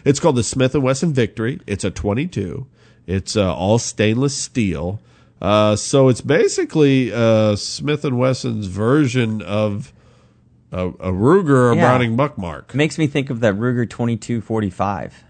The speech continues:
Speaker 1: It really
Speaker 2: Or similar
Speaker 1: reminds
Speaker 2: to that.
Speaker 1: me, it's like a good version of the Smith and Wesson twenty-two A.
Speaker 2: Well, what was
Speaker 1: And
Speaker 2: the Smith and Wesson
Speaker 1: the Smith and
Speaker 2: twenty-two A?
Speaker 1: Wesson twenty-two A was a, a standard blowback twenty-two, uh, single stack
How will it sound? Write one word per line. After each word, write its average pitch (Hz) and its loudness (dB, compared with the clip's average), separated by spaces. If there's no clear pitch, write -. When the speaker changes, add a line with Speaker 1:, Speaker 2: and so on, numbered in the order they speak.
Speaker 1:
It 143 6
really 156 4
Speaker 2:
Or 175 4
similar 156 4
Speaker 1:
reminds 151 2
Speaker 2:
to 135 0
that. 139 0
Speaker 1:
me, 127 2
it's 117 -2
like - 2
a 107 2
good 151 2
version 131 2
of 110 -2
the 110 -2
Smith 127 -4
and 123 -4
Wesson 113 -4
twenty-two 113 -2
A. 78 -6
Speaker 2:
Well, 120 0
what 135 4
was 101 4
Speaker 1:
And 98 2
Speaker 2:
the 139 2
Smith 131 -4
and 117 -4
Wesson 110 2
Speaker 1:
the 135 6
Smith 202 4
and - 2
Speaker 2:
twenty-two 233 2
A? - 2
Speaker 1:
Wesson 180 2
twenty-two 156 2
A 113 4
was 113 2
a, 110 0
a 95 -2
standard 135 2
blowback 113 2
twenty-two, 113 -2
uh, 90 0
single 117 0
stack 101 0